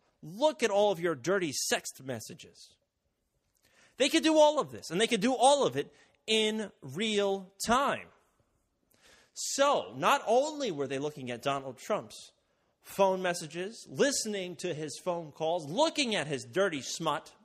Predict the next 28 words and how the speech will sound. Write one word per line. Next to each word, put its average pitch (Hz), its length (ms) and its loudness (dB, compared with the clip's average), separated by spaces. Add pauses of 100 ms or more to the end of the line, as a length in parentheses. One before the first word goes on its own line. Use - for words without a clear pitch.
(960)
they 214 140 4
also 254 460 2
said, 202 340 -2 (200)
"You 131 100 -4
know 110 140 -2
what? 110 320 -2 (160)
If - 200 -14
Trump - 420 -2 (580)
is - 140 -8
colluding 123 460 -4
with 104 120 -8
the 104 80 -6
Russians, 101 480 -8 (240)
then 123 200 0
we 110 140 -4
better 113 380 2
investigate 110 600 -6
the 104 100 -4
rest - 680 -2 (320)
of 117 120 -2
his 127 200 -4
campaign 151 680 -2
team." 151 520 -8 (840)
And 190 140 6
any 277 220 4
sort 254 280 4
of 165 100 -2
Republican 131 680 -2